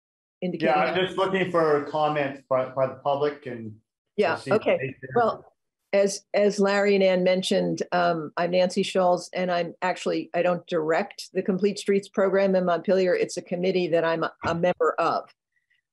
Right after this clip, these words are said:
Speaker 1: Um, we rotate who, who is chair, and I have been chair, and I'll probably come into the rotation again. But just to be clear, I'm currently a member of the committee.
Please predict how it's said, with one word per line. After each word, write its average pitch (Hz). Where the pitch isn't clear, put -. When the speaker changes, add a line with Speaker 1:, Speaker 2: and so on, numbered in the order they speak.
Speaker 1:
Um, 170
we 185
rotate 196
who, 214
who 220
is 196
chair, 190
and 170
I 160
have 180
been 180
chair, 190
and 170
I'll 147
probably 202
come 175
into 175
the 156
rotation 165
again. 143
But 139
just 170
to 214
be -
clear, 175
I'm 151
currently 170
a 151
member 165
of 147
the 147
committee. 151